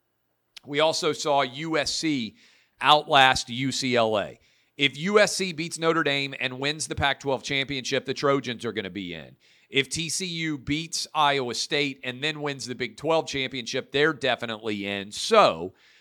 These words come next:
I would say the leaders in the clubhouse right now, uh, with two more games to go for each of them, uh, is right now Georgia,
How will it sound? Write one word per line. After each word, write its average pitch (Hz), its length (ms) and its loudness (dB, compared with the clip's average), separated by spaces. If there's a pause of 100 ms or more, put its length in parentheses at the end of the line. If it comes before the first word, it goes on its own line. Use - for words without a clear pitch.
(280)
I 160 200 6
would 190 180 -2
say 175 220 -2
the 156 120 -2
leaders 175 520 -2
in 165 140 -4
the 151 100 -8
clubhouse 120 640 0
right 90 220 -4
now, 78 360 -14 (400)
uh, 127 320 4
with 135 480 -2
two 185 580 0
more 156 400 4
games 143 460 0
to 143 100 -4
go 123 280 2
for 127 240 -6
each 175 320 -6
of 101 160 -4
them, 87 340 -10 (400)
uh, 120 380 2
is 143 420 2 (260)
right 160 240 4
now 143 300 4
Georgia, 147 600 2